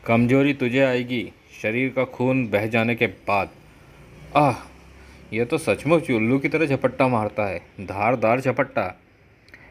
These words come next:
यह मामूली चोर या घुसपैठिया नहीं है। इस वेयरहाउस तक पहुंचने के लिए सिक्योरिटी अलार्म की तीन स्टेज पार करना पड़ती है,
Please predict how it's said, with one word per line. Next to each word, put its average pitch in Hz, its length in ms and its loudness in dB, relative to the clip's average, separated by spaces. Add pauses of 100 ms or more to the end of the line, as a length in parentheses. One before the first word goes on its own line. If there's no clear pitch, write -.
(100)
यह 123 160 4
मामूली 120 440 0
चोर 123 340 0
या 135 120 2
घुसपैठिया 117 640 -4
नहीं 110 240 -2
है। 104 200 -6 (1040)
इस 175 200 2
वेयरहाउस 131 480 2
तक 165 220 -8
पहुंचने 123 340 -6
के 139 100 -6
लिए 135 200 -4
सिक्योरिटी 120 480 -4
अलार्म 123 320 0
की 139 100 -6 (200)
तीन 143 300 -2
स्टेज 127 360 -6
पार 113 220 2
करना 104 260 -4
पड़ती 101 320 -8
है, - 140 -12